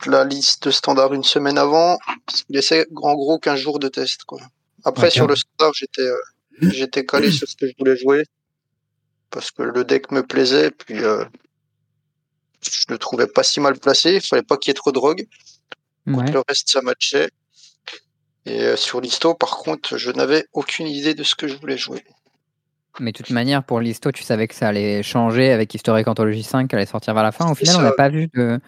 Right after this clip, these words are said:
Speaker 2: de cartes, je crois, d'Historic Anthology cinq qui ont été très jouées.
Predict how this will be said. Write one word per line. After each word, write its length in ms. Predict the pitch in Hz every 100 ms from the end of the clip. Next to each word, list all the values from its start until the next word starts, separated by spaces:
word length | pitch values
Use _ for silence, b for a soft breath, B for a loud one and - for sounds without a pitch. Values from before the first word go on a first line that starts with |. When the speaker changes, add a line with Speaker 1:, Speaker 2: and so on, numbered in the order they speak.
| b b _
Speaker 2:
de 120 | 117
cartes, 220 | 113 147
je 60 | -
crois, 120 | -
d'Historic 300 | 120 - 117
Anthology 320 | 117 117 110 110
cinq 180 | 127 127
qui 60 |
ont 40 | 117
été 140 | 107
très 180 | 104 113
jouées. 260 | 113 113